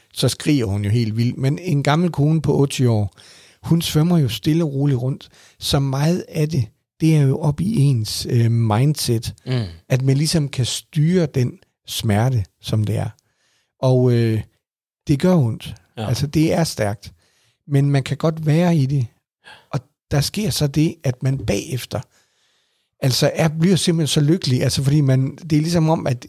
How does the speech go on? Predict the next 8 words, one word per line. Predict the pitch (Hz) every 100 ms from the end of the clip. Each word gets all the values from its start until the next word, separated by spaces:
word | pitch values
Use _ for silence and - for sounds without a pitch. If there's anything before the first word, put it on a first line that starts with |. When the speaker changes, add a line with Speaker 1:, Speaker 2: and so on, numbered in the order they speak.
| -
Speaker 1:
det | - 180
frigiver | 160 160 196 139 107 _ _ _ _ -
endorfiner. | 143 127 - 170 254 123
Altså, | - 117 139
man | 135
behøver | 135 110 185 - _ _ _ -
ingen | 180 190 165
drugs | - 127 135 - -